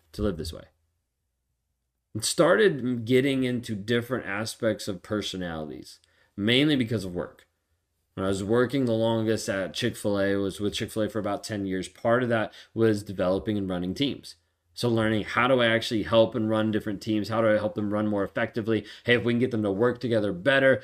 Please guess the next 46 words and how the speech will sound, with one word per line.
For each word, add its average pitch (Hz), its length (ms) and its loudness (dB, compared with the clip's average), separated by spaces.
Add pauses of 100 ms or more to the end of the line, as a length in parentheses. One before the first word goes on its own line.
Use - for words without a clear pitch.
(120)
this 117 160 0
would 117 60 -2
be 117 80 2
more 113 180 2
effective. 110 560 0
Still 156 240 4
self-serving, 123 760 0
but 107 100 0
like, 110 220 2
oh, 127 120 4
let 113 200 2
me 120 100 0
figure 113 220 -2
out 110 140 0
how 107 120 -2
to, 98 200 -2
how 107 100 -6
to 104 60 -4
make 101 160 -4
this 98 160 -6
work. 113 240 -2 (240)
So 120 120 -6
started 135 220 6
learning 127 240 4
more 113 100 2
about 107 260 0
personalities. 101 720 -6 (300)
disc, 123 480 0 (100)
Myers-Briggs, 98 920 0 (120)
Enneagram, 107 720 -2 (260)
uh, 87 340 -4
seven, 107 600 0
seven, 107 340 -4
uh, 90 340 -8
personalities, 113 1000 -2
uh, 95 280 -8
Clifton 113 440 -2
Strengths, 110 360 -4
like, 110 100 -4
all 123 120 4
the 127 60 6
different 110 260 0
kinds 90 160 -6
of 76 60 -10
things, - 220 -20 (120)
okay? 101 240 -2